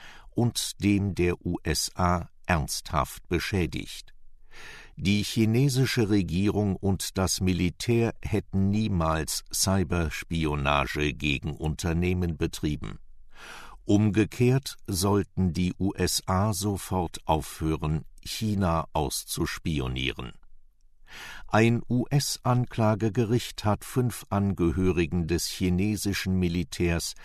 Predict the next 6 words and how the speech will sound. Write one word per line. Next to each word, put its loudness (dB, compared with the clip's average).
Hackerangriffe 0
auf 0
amerikanische -2
Firmen 0
vorgeworfen. -4
Betroffen 4